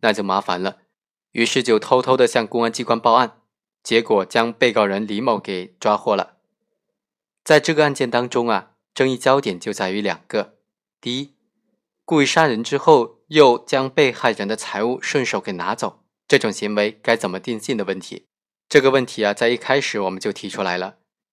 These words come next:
另外一个问题是，被告人李某他表示说要自动投案，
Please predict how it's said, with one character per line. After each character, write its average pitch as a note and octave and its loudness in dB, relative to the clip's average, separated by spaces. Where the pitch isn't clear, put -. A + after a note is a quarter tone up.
另 C#3 4
外 B2 4
一 A2+ 2
个 A#2+ 0
问 A2 2
题 G2+ -10
是， F#2+ -8
被 D3+ 8
告 C3 6
人 C3+ 2
李 A2+ -2
某 A2+ -4
他 - 2
表 G#2 2
示 C3 -2
说 A#2+ 4
要 A#2 4
自 A#2 -4
动 G#2+ -6
投 F#2+ -4
案， F#2+ -4